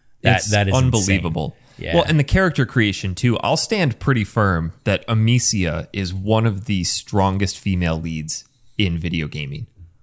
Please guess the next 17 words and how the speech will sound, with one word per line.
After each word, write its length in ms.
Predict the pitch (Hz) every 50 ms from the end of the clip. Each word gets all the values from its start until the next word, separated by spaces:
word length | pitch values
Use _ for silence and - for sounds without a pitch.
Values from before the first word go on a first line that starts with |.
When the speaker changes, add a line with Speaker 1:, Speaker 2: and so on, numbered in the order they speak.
| _ _
Speaker 1:
Yeah, 300 | - 123 139 165 156 110 - -
absolutely. 600 | - 117 117 - - 104 101 107 120 - 104 98 90 - _ _ - - - _
Speaker 2:
She, 220 | - - - 123
Speaker 1:
Um, 220 | 117 113 110 107 101
Speaker 2:
she's 220 | 98 147 139 123
up 180 | 123 117 - -
there. 400 | 113 107 104 101 98 98 90 -
She's 260 | - - 120 107 104
up 140 | 107 101 -
there 120 | 107 95
with 140 | 92 87 -
Aloy. 420 | - 87 85 78 78 78 71 73 - - _ _ - - - -
Speaker 1:
Yeah. 260 | 92 87 82 80 82
Speaker 2:
Um, 320 | 85 80 65 64 - 175 - - _ _ - - _
so 460 | - - - - - - 113 104 95
freaking 500 | - - - 107 90 85 - - 78 80
good. 320 | 73 76 76 76 - -